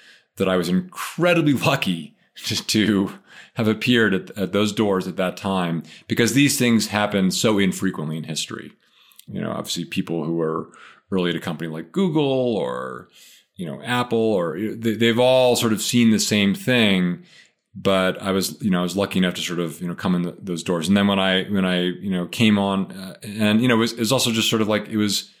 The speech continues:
it was like the Wild West. It was crazy. Like, my, the, the building was bursting at the seams. I, I, when I interviewed in the, the spring of nineteen ninety-nine,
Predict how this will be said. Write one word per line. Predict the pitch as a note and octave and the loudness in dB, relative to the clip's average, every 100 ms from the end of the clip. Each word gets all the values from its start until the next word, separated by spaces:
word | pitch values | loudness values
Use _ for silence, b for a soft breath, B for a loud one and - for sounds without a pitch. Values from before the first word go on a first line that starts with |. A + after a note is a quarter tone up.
| b b b b b b | b b b b b b
it | - | -2
was | G#2+ A2 | 0 2
like | A#2 | 2
the | A#2+ | 0
Wild | A2+ - B2+ A#2 A2 | -4 -2 -4 -4 -4
West. | C3+ A2+ - | -4 -2 -4
It | G#2 | -4
was | G2+ | -4
crazy. | - - A#2+ C#3 D3+ A2+ G2+ | -6 -8 -2 2 2 4 2
Like, | F#2 F#2+ F#2+ | 2 0 -2
my, | G2+ G#2 A2 | 0 0 0
the, | G#2+ G#2 | 0 0
the | F#2 G#2 | 0 -2
building | F#2+ G2 B2 B2+ B2 | -2 0 2 4 2
was | A2 | 2
bursting | F#2 - B2+ B2 B2 | 0 0 0 0 0
at | A#2 | 0
the | G#2+ | -2
seams. | - A#2+ G#2 | 0 2 4
I, | G2+ G#2 - - | 2 0 -6 -6
I, | A2 | -2
when | A2 A2 | 2 4
I | C3+ | 4
interviewed | C#3 B2 A2+ G#2+ G2 | 2 2 2 2 2
in | F#2+ F#2+ | 2 2
the, | F#2 F#2 | 0 -4
the | - | -6
spring | - - - A#3 C#3+ A2 | -4 -4 0 2 4 4
of | |
nineteen | G2+ G2+ G2 | 2 0 0
ninety-nine, | G2 G2 G2 F#2+ F2 | 0 0 0 0 -2